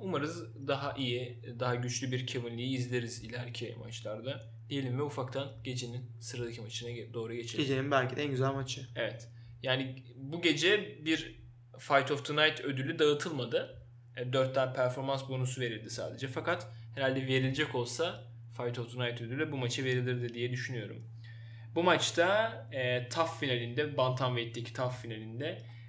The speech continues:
Speaker 1: e, Ricky Turcios'la Brady Hiestand karşılaştılar. Ricky Turcios rakibini, e, split decision, ayrı kararla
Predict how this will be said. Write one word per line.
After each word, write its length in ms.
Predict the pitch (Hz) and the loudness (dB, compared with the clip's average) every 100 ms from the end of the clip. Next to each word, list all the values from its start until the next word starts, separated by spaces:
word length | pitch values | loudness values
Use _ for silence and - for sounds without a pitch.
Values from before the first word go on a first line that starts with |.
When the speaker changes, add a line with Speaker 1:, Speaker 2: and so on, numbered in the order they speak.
| - | -6
Speaker 1:
e, 120 | 110 107 98 92 82 78 65 - - - 92 | 0 2 2 0 0 -2 -6 -8 -10 -8 0
Ricky 260 | 156 156 127 | 2 2 0
Turcios'la 1080 | 160 151 147 131 127 147 170 175 147 135 123 | 0 2 2 2 2 6 6 6 2 0 4
Brady 480 | 143 139 143 143 120 | 6 6 2 0 0
Hiestand 440 | 147 127 139 120 | 0 0 0 -2
karşılaştılar. 880 | - 113 - 113 113 123 135 151 - | -2 -4 -2 -2 -4 -2 -2 -2 -6
Ricky 280 | 139 131 127 | -8 -6 -4
Turcios 460 | 139 127 131 123 123 | -2 -2 -2 -2 0
rakibini, 540 | 123 131 120 131 147 - - - - - - | -2 -2 -2 -4 -6 -12 -20 -20 -20 -20 -12
e, 60 | 131 | 2
split 460 | - - 175 170 | 2 4 2 2
decision, 380 | 139 127 120 113 | 0 -4 -4 -6
ayrı 340 | - 127 131 135 | 2 4 4 2
kararla 500 | 139 123 123 120 | 2 2 0 -4